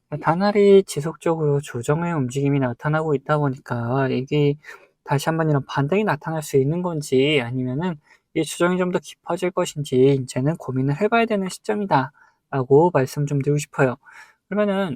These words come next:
여기서 반등이 나온다면은 도대체 어디까지 올라갈 수 있을지도 한번 살펴볼 것이고,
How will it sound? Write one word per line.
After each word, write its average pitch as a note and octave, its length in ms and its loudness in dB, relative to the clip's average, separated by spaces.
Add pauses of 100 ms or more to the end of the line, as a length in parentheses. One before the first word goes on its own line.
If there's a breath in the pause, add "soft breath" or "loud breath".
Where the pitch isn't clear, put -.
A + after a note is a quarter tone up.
(120)
여기서 C#3+ 180 -2
반등이 D3+ 440 0
나온다면은 C3 760 0
도대체 C3+ 560 -2
어디까지 C3+ 640 0
올라갈 D3 280 2
수 D3 140 -2
있을지도 C#3+ 680 -4
한번 D#3 200 -6
살펴볼 F3+ 440 0
것이고, D3+ 540 -2